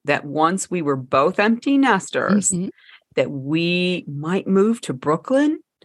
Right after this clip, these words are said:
Speaker 2: Yeah.
Speaker 1: and work remotely for, like, six months. So
Speaker 2: Mm-hmm.
Speaker 1: maybe that living in New York City thing
Speaker 2: <laughs>
Speaker 1: m-, may still happen for both of us.
Speaker 2: That's right.
Speaker 1: Yeah. So,
Speaker 2: That's right.
Speaker 1: Ellen, I need to know, what would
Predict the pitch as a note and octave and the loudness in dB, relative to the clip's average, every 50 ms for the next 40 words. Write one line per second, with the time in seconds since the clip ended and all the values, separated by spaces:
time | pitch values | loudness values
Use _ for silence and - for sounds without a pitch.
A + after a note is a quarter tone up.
0 | - - G3 G3+ G#3+ G3 D3+ D3 C#3+ E3+ F3 E3+ - - D3+ C#3+ C#3+ C#3+ D3+ E3+ | -10 -6 -2 0 0 0 0 0 2 0 0 0 -2 -2 0 2 2 2 2 2
1 | - A3 A#3 A3 - B3+ B3+ B3+ C4 B3+ - - - C4+ C4 C4 - - B3+ C#4 | 2 0 0 0 0 0 0 0 0 -2 -4 -2 -2 -2 -2 0 0 0 2 2
2 | C#4+ C#4+ C4+ C#4 C#4 - - - _ - A#3+ E4 - - - C#4 C#4 F#3 F#3+ G3 | 2 2 0 -2 -4 -8 -18 -18 _ 0 0 0 0 0 0 0 0 0 0 0
3 | G3+ A3+ C#4 C#4+ - - F4+ E4+ - G#4 - C4 - - A3+ A#3 A3 A#3 A3+ G#3+ | 0 0 0 0 0 0 0 2 2 2 2 2 2 2 2 2 2 0 -2 0
4 | G#3 G3+ G3 G3 G3+ G3 F#3+ F#3+ F#3 F#3 F#3+ - - G#3 G3 F#3+ F#3 F#3 - - | -2 -2 -2 -4 -2 -2 0 2 0 0 -2 -4 -4 -2 -2 -2 -2 -6 -6 -4
5 | E3+ D#3 D3 C#3+ D3 D3 - - E4+ - - - E3 D#3 - - E3 F3 F#3 F#3 | -4 -2 -2 -2 -2 -4 -4 -4 -6 -6 -4 -6 -6 -6 -8 -8 -2 0 2 4
6 | G3 A3 C4+ D#4 - - - C4 C4 B3+ C4 B3 A3+ G#3+ G#3+ A3+ - F3+ F3 - | 4 4 2 0 -2 0 0 2 2 2 2 2 2 2 2 2 0 -2 -4 -2
7 | - D#3+ D3 D3 D3 - E3 F3 F#3 G#3 - E3+ C#3+ C#3 C3+ - - - C#3 - | -2 -4 -4 -4 -2 0 2 2 2 2 0 0 0 0 0 -2 -2 -6 -8 -10
8 | - - _ _ _ - - - - E3+ E3+ - - - - F3+ E3 D#3+ C#3+ - | -12 -14 _ _ _ -20 -20 -14 -12 -10 -10 -12 -10 -8 -6 -6 -4 -6 -6 -10
9 | _ _ _ _ _ _ _ _ _ _ _ _ _ _ _ _ _ _ - - | _ _ _ _ _ _ _ _ _ _ _ _ _ _ _ _ _ _ -16 -12
10 | - D#3 D3 C#3 C#3 - - A3+ A#3 G#3+ - - - G#3+ F#3+ E3+ C#3+ A#2+ G#2+ - | -10 -6 -4 -4 -4 -4 -2 0 0 0 2 2 4 4 4 2 0 -2 -4 -8
11 | - _ _ _ _ _ - B3+ D4+ D#4 C4+ A#3+ G#3 F#3+ - - D#3 C#3+ B2+ G2+ | -14 _ _ _ _ _ 0 2 4 4 4 2 0 -2 -4 -6 -6 -4 -4 -4
12 | - - _ _ _ _ _ - F#3+ G#3 B3 D4 A4+ - - - G#3+ G3 - - | -6 -8 _ _ _ _ _ -12 -6 -2 0 0 0 0 0 -2 -2 -2 -2 -4